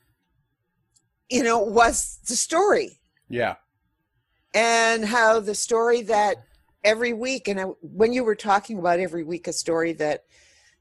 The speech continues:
Speaker 1: kind of fits, but, and moves it a little bit forward,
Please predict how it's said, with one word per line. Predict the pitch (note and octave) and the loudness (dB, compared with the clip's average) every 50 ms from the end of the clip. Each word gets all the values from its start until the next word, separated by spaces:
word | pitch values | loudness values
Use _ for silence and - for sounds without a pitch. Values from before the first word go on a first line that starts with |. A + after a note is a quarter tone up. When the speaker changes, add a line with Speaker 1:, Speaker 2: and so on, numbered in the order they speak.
| _ _ - | _ _ -6
Speaker 1:
kind | - G#3 G3 F#3+ F#3+ F#3 | -2 -2 0 0 0 0
of | F3+ - | -2 -2
fits, | - - - G#3 F#3 E3 - - - - - - - - _ _ _ _ _ _ - C#3 C#3+ - | -4 -4 0 2 2 2 2 0 -6 -6 -6 -6 -8 -12 _ _ _ _ _ _ -20 -10 -2 2
but, | G3 F3 E3+ E3+ - - _ _ _ _ _ | 4 4 6 4 2 -2 _ _ _ _ _
and | - F#3+ F#3+ F3+ F3+ | -2 -2 0 0 0
moves | F#3+ F#3+ F#3+ F3 E3+ F3 | 0 0 0 0 0 0
it | F3+ D#3+ | -2 0
a | E3+ D#3+ | 0 2
little | E3 E3 E3 D#3+ | 2 2 0 0
bit | D3+ D#3 D3+ - - | 0 -2 -2 -4 -4
forward, | - - G3+ G#3 G#3+ G3+ F3 D#3 D3+ D#3+ D#3+ D#3+ | -4 0 2 2 2 4 2 2 2 0 0 -2